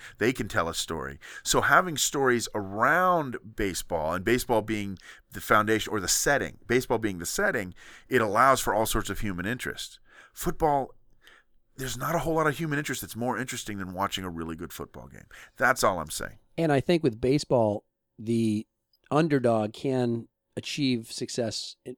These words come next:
Speaker 2: much more than in football. It's more of a height, weight, speed thing, whereas in baseball, an average person can,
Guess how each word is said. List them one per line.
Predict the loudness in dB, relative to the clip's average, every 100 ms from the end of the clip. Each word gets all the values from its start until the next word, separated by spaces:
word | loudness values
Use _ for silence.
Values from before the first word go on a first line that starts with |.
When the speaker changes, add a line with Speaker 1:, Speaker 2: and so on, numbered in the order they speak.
| -4
Speaker 2:
much | -4 0
more | -2
than | -2 -4
in |
football. | -4 -6 -4 -8
It's | -6
more | -6
of | -6
a |
height, | -8 -8 -6
weight, | -6 -6
speed | -6 -4 -4 -6
thing, | -10 -10 -12 -8
whereas | -8 -6
in | -6
baseball, | -6 -6 -8 -8 -12 _ _ _ _ -10
an | -4
average | -2 -2 -4
person | -4 -4 -6 -8
can, | -8 -8